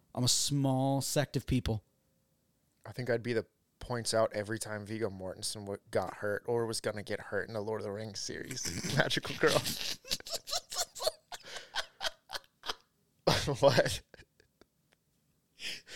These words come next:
Speaker 1: He j-, he j-, someone's watching Lord of the Rings, and this is the first time anyone's seen it. <laughs>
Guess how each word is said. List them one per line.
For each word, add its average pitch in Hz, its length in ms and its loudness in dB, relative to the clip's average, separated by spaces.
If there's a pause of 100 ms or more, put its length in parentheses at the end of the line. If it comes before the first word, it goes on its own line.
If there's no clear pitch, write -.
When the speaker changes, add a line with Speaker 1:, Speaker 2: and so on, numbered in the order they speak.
(120)
Speaker 1:
He 311 120 0
j-, - 60 -6 (1040)
he 170 260 2
j-, - 680 -2
someone's 220 600 4
watching 208 540 4
Lord 214 220 6
of 208 80 4
the 208 160 6
Rings, 185 640 0 (560)
and 190 120 6
this 202 80 -2
is 175 60 0
the 196 80 8
first 185 240 2
time 196 240 6
anyone's 185 540 4
seen 175 260 0
it. 156 340 -2
<laughs> - 40 -12